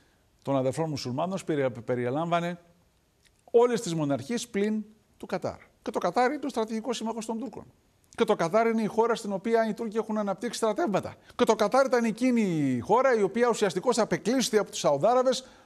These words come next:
μόνο που δεν, ε, δέχτη εισβολή. Και αν δεν συνέβη τούτο,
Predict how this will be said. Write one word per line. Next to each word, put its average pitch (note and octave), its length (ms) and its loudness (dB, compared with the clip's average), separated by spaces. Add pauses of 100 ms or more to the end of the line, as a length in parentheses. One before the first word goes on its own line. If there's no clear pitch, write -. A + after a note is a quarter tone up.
μόνο D4+ 200 4
που D4 100 -2
δεν, C#4 140 6
ε, B3 440 4
δέχτη C4 280 2
εισβολή. A#3+ 520 0 (840)
Και B3 140 2
αν C4 140 2
δεν B3 220 4
συνέβη G3 520 2
τούτο, C#4 460 -4